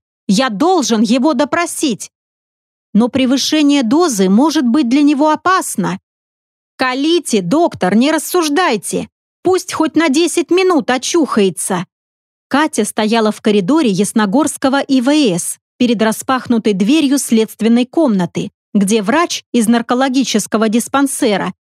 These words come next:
поднятый Чаловым среди ночи, и помогавшие ему опера, пытались привести в чувство Гермеса.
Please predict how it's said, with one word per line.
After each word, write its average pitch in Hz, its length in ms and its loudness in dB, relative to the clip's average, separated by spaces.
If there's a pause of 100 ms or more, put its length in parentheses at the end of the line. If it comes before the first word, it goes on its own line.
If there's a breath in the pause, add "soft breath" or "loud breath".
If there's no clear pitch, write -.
(200)
поднятый 247 540 0
Чаловым 220 520 0
среди 240 380 0
ночи, 254 500 0 (120)
и 226 80 0
помогавшие 240 840 0
ему 247 320 2
опера, 233 500 0 (320)
пытались 311 520 0
привести 247 500 0
в - 100 -8
чувство 247 440 0
Гермеса. 277 760 0